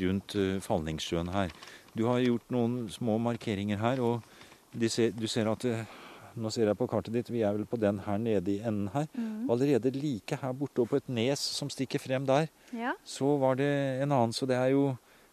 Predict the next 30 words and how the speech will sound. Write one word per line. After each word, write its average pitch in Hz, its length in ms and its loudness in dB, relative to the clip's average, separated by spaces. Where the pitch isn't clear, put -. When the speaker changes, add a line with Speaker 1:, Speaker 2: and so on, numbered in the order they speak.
Speaker 1:
det 107 80 2
er 110 40 4
jo 113 80 2
ikke 170 160 0
mer 131 160 4
enn, 143 220 0
eh, 139 280 0
hundre 131 400 0
meter 127 380 -2
fra 127 180 0
den 127 180 -4
ene 123 260 -2
og 120 140 -6
femti 123 340 -2
bort 123 160 -2
til 127 100 -2
den 131 140 -4
andre. 123 280 -2
Speaker 2:
Nei, 269 460 4
det 240 200 2
er 208 240 4
det 214 120 -2
ikke. 269 240 4
Og, 262 460 2
eh, 262 580 4
noen 247 540 2
av, 294 260 4
eh, 285 480 6
dateringene 233 840 2
her, 330 240 6